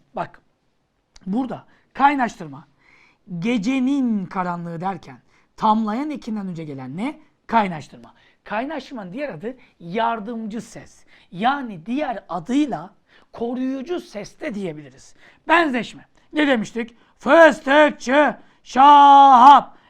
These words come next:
engellenemez. Fıstıkçı Şahap yan yana gelecek. E burada koltukta derken ne var? Fıstıkçı Şahap yan yana geldi. Yani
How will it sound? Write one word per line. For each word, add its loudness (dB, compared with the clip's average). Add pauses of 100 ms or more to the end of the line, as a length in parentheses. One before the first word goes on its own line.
(160)
engellenemez. 0 (380)
Fıstıkçı -18
Şahap -10 (220)
yan 2
yana -4
gelecek. -18 (280)
E -6
burada -10 (260)
koltukta -6
derken -12
ne -8
var? -12 (1120)
Fıstıkçı -16
Şahap -8 (240)
yan -2
yana -8
geldi. -20 (300)
Yani -2